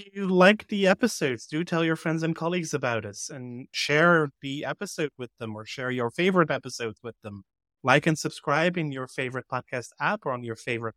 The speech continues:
podcast platform. Join the conversation on LinkedIn via Serious Privacy. You'll just type in, in the search bar, Serious Privacy,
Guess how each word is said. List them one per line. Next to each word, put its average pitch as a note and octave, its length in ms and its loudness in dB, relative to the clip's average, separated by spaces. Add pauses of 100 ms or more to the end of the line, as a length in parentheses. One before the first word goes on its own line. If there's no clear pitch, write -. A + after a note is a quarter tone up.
podcast A#2+ 400 -10
platform. F#3+ 580 -2 (240)
Join F3 180 8
the F#3+ 60 4
conversation F3+ 680 2
on F3 140 -2
LinkedIn E3 500 -4 (220)
via C#3 260 -4 (120)
Serious D3 220 2
Privacy. C#3 540 -4
You'll D3 220 -8
just - 240 -6 (800)
type D3 240 4
in, D#3+ 180 2
in C#3+ 120 -4
the C#3 60 -10
search - 340 -6
bar, C#3+ 200 -2
Serious C3 400 -2
Privacy, B2+ 580 -8